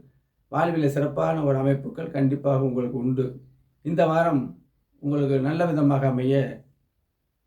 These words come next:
வாழ்த்துகிறேன். வாழ்க வளமுடன். நன்றி, வணக்கம்.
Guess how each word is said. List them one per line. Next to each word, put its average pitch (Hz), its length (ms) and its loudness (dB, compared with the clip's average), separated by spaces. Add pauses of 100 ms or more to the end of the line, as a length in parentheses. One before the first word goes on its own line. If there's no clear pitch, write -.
(600)
வாழ்த்துகிறேன். 147 600 0 (380)
வாழ்க 143 380 0
வளமுடன். 113 500 -2 (640)
நன்றி, 151 320 0
வணக்கம். 110 440 -6